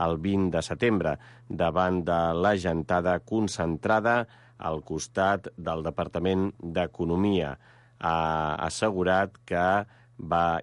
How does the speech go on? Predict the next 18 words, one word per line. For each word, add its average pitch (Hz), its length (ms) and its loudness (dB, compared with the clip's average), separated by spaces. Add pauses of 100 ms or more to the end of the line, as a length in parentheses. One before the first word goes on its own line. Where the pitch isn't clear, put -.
impedir 90 720 -2
que 82 240 -2
s'apartessin 87 800 -4
perquè 85 320 -2
hi 85 80 0
arribessin 82 560 -2
els 76 160 -6
vehicles 82 640 -4
de 82 240 -4
la 82 140 0
Guàrdia 87 320 0
Civil 107 280 -2
que - 140 -6
portaven 90 640 -2
els 80 320 -4
detinguts, 85 640 -4
als 71 180 -10
quals 107 400 0